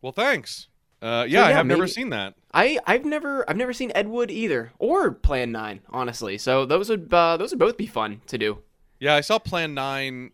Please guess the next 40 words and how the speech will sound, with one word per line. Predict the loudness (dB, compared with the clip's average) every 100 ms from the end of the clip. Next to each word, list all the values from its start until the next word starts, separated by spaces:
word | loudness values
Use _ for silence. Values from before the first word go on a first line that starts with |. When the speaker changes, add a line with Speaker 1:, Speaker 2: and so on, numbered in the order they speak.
| -12
Speaker 1:
uh, | -10 -8
because | -8 -10 -6
Riff | -8
Tracks | -4 -6 -6
did | -10 -10
it | -10
in, | -12 -14
in | -18
theaters. | -12 -10 -8 -10 -14 -18 _
So | -14 -10 -8 -4
Speaker 2:
Have | -2
you | 0
ever |
Speaker 1:
I | 2
Speaker 2:
seen, | 2
like, | 2 -2
the, | -2 -2
the | -4 0
actual | 2 2 2 2
movie | 2 2 0
without | 0 2 0 0
the, | 0 0 -2 -8 _ _ -12
without | -2 0 0 0
the | -2 -2 -4 -6
Mystery | -6 -4 -4
Science | -2 -4 -4
Theater | -6 -6
people? | -6 -8 -8 -12 _
Speaker 1:
I | -10 -8
have | -2 2
not. | 2 2 0
Speaker 2:
<laughs> | 0 -6 -8 _ _ _ _ -12 -12 -12 -2 -2 0 -4 -6 -6 _ -8
Speaker 1:
But | -4 -4 -4
I | -6
feel | -2 0
like | 2 2
I've, | 2 0 -2 -10
uh, | -12
you | -10 -10
know, | -8